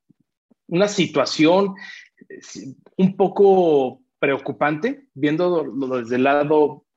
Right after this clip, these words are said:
de que las cosas por la parte de inteligencia, eh, financiera se están llevando a cabo y, entre comillas, de manera correcta, y veíamos al menos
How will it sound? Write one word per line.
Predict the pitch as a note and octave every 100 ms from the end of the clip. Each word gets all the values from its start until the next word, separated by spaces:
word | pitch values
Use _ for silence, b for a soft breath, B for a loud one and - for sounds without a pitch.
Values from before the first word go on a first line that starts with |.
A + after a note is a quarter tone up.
| _ _
de | D3 C3 -
que | C3
las | B2 A#2+
cosas | - D#3+ G3 F#3 E3+ G3+ - - -
por | B2+
la | A#2+ A#2
parte | C3+ C3+ - C#3
de |
inteligencia, | B2+ G#2+ A#2 A2+ G#2+ B2+ B2+ D3 C3 G2 _ _ _ _ _ _
eh, | B2+ A#2 A2
financiera | B2+ A#2 A#2 A2+ C#3 C#3+ - _
se | -
están | - D#3+ F#3 D#3+
llevando | C3 C3 D3+
a | C#3
cabo | D3 C#3+ E3+ E3+
y, | D#3
entre | D#3 D3+
comillas, | D#3 D#3 D#3+ B2 A#2+
de | B2+
manera | B2 C3 G3 G#3
correcta, | C#3 B2 C3 C3 D#3+
y | D3+
veíamos | C#3 D3+ G3 G#3+ -
al |
menos | C3 D3 E3 D#3+